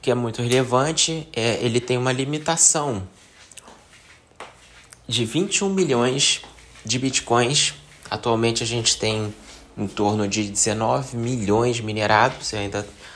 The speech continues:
resta mais dois milhões, dois milhões e meio aproximadamente, mas é limitado a vinte e um mi-, milhões de bitcoins, não pode ser criado mais bitcoins além disso. Foi criado ao longo dos anos algumas opções pra substituir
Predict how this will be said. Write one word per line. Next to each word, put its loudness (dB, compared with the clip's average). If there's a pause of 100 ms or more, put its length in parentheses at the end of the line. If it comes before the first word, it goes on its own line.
(180)
resta -2
mais -4
dois 0
milhões, 0
dois -2
milhões -2
e -4
meio 0 (120)
aproximadamente, -4 (340)
mas -2
é 0
limitado 0
a -6
vinte -2
e -6
um -2
mi-, -6 (140)
milhões 0
de -8
bitcoins, -6
não -6
pode -2
ser 0 (420)
criado 0
mais 0
bitcoins 0
além 0
disso. -4 (540)
Foi -2
criado 2 (160)
ao 2
longo 2
dos -2
anos 0
algumas -2
opções 2
pra -2
substituir 0